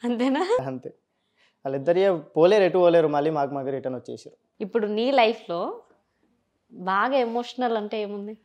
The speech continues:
Speaker 1: లవ్ కాకుండా చెప్పు.
Speaker 2: <laughs> లవ్ లేనే లేదు కానీ ఎమోషనల్గా అంటే, ఆ,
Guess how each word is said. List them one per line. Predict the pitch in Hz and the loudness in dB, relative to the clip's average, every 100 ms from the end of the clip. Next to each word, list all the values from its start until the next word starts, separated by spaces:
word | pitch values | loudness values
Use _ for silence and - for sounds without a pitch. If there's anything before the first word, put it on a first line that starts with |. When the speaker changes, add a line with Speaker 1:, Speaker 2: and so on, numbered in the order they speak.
| _ _ _ _ _ - | _ _ _ _ _ 0
Speaker 1:
లవ్ | 208 247 294 | 6 8 10
కాకుండా | 269 269 262 | 8 6 0
చెప్పు. | 220 165 - | 0 -2 -4
Speaker 2:
<laughs> | 156 - - 165 175 156 127 - - - - - - 139 | -8 -6 -2 2 4 4 2 -8 -16 -14 -18 -18 -14 -8
లవ్ | 135 135 170 | -6 0 4
లేనే | 160 160 165 | 4 4 0
లేదు | 156 156 | 0 0
కానీ | 147 139 226 302 - _ _ _ _ _ _ 170 | 0 -2 -4 -8 -16 _ _ _ _ _ _ -10
ఎమోషనల్గా | 165 180 180 196 190 180 | -4 -2 0 2 4 2
అంటే, | 175 208 262 240 160 131 - _ _ _ _ _ | 2 2 2 0 -6 -12 -16 _ _ _ _ _
ఆ, | - | -2